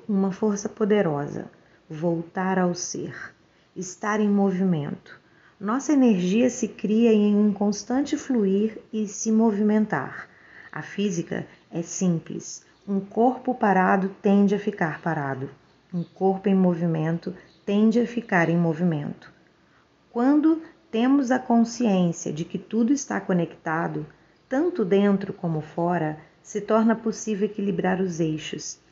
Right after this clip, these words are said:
equilibrar mente e corpo, feminino e masculino, e também equilibrar nossos hormônios e humores. Existe muita cura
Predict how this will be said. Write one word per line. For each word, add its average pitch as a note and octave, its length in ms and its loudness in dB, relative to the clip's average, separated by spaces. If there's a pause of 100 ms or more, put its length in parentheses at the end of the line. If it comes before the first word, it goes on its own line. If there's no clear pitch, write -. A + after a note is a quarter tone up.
(200)
equilibrar F#3 680 2
mente F#3+ 540 2
e A3+ 100 -2
corpo, - 600 -8 (260)
feminino G3+ 880 4
e G#3+ 120 0
masculino, D#3 800 -4 (400)
e G#3+ 60 -4
também A#3 340 4
equilibrar A#3 580 4
nossos A3 440 2
hormônios F#3+ 840 2
e A3 120 0
humores. D#3 760 -2 (460)
Existe B3+ 400 -4
muita C4+ 460 2
cura G3+ 640 0